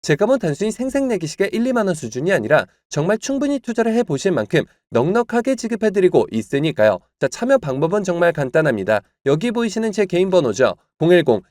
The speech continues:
육이삼사에 오팔오칠 번, 공일공 육이삼사 번에 오팔오칠 번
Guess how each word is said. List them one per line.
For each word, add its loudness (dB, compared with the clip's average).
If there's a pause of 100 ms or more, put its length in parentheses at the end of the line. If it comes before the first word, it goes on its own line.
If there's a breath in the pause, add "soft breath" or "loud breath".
육이삼사에 0 (140)
오팔오칠 2
번, 0 (200)
공일공 2 (180)
육이삼사 -2
번에 0 (160)
오팔오칠 4
번 2